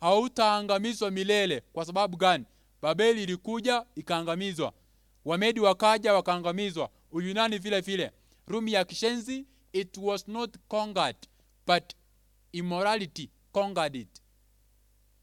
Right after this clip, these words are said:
It was not conquered by any kingdom. It is because of immorality, it was divided. And now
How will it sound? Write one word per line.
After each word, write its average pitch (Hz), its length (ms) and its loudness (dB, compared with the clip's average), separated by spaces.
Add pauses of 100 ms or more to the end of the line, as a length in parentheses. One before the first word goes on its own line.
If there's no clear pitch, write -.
(280)
It - 80 -18
was 185 140 -2
not 233 160 -8
conquered 220 320 -2
by 180 120 0
any 208 120 -4
kingdom. 165 400 -4 (440)
It 175 160 -2
is 185 160 -2
because 220 340 -2
of 190 100 -2
immorality, 208 640 0 (260)
it 151 160 -12
was 165 180 -4
divided. 143 520 -2 (1000)
And 190 220 4
now 247 380 6